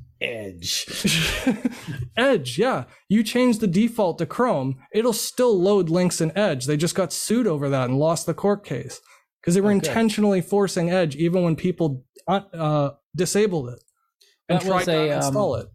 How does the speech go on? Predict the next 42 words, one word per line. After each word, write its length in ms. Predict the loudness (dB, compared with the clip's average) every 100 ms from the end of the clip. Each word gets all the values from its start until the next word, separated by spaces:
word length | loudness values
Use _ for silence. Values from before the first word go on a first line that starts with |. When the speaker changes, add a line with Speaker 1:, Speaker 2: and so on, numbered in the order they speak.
| _ -16 -4
Speaker 1:
that 180 | -2 0
was 160 | 2
Speaker 2:
The 60 | 2
Internet 220 | 2 2
Speaker 1:
a, 40 |
Speaker 2:
Ins-, 160 | 2 -2
Speaker 1:
uh, 160 | -4 -8 -12 -12
Speaker 2:
Explorer 340 | -6 0 2
Speaker 1:
that 100 | 2
was 120 | 0
a 20 | -2
Speaker 2:
is 60 |
still 200 | -2 0
Speaker 1:
court 160 | 0 -2
Speaker 2:
on. 60 |
Speaker 1:
case 360 | -2 0 0 0
in 100 | 0
the 80 | 0
nineties 680 | 0 2 2 2 0 -2 0
or 80 | 0
the 120 | 0
early 180 | 0 0
two 140 | -2
thousands 440 | 0 0 0 0 0
that 120 | -2
they 120 | 0
lost, 520 | 0 0 0 -2 -8 -14 -20 -20 -20 _
where 340 | -2 0 2 0
they 260 | 0 0
were 300 | 0 -2 -4 _ _ _ _
packaging, 840 | -6 -2 0 -2 0 0 0 -2 -4 _ _ -20 _ -20 -20 -20 _
um, 600 | -4 0 0 2 0 -2 -8 _ _ _ _ _ _ _ _ -4
they 60 |
were 140 | -2 -2
packaging 840 | 0 -2 -2 -2 0 0 -2 -4 _ _ -4
the, 500 | -2 0 0 0 0
'cause 160 | 0
you 80 | 0
could 120 | 0
get 160 | -2 -4
Netscape 560 | -6 -4 -4 -2 -2 -2
Navigator 720 | -2 0 0 -2 -4 -8